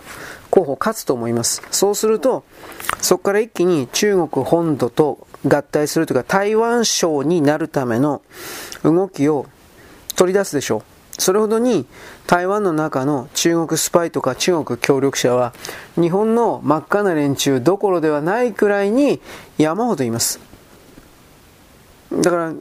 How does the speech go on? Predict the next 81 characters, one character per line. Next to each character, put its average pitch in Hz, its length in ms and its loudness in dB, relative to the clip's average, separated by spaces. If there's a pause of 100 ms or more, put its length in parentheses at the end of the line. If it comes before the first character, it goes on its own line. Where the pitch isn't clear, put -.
(140)
そ - 260 0
う 269 40 2
な 285 100 2
る 233 80 2
と 151 160 0
日 147 120 4
本 175 280 2
の 175 100 2
繁 170 300 0
栄 170 240 2
も、 170 260 -2 (440)
ま - 80 -4
あ、 135 40 0
そ - 80 2
こ 165 80 2
で 185 80 2
終 185 80 4
わ 190 60 0
る 180 80 -6
と 175 80 -2
決 - 120 -4
め 151 140 2
つ - 80 -2
け 180 100 2
て 170 120 0
は 139 80 2
い 117 80 -4
け 139 160 0
な 151 160 0
い 127 80 -2
け 156 160 0
れ 143 100 0
ど 135 140 -2
も、 170 260 0 (360)
本 190 280 4
当 190 140 0
に 190 80 2
危 - 100 -6
険 185 180 2
な 185 160 2
状 170 220 0
態 170 160 0
に 170 80 0
な 180 100 0
る 160 100 -6
と - 100 -2
い - 20 0
う 120 60 -2
こ 123 100 -2
と 156 120 0
を - 20 2
言 127 80 0
い 110 40 -2
ま 101 120 0
す。 - 200 -4 (760)
に 190 160 2
も 269 160 0
か 180 140 -2
か 170 80 -2
わ 175 40 -2
ら 165 120 -2
ず、 147 120 -4
例 147 120 0
え 143 40 0
ば、 127 180 -2
あ 120 40 -2
の、 117 400 -2 (360)
憲 160 200 2
法 131 160 -2
改 135 240 -2
正 135 200 0
し - 80 -4
て - 100 0
は 139 100 2
い 123 80 -4
け 127 160 0
な 139 220 2
い 139 40 -2
だ 127 120 -2
と 107 160 -4
か、 127 240 -2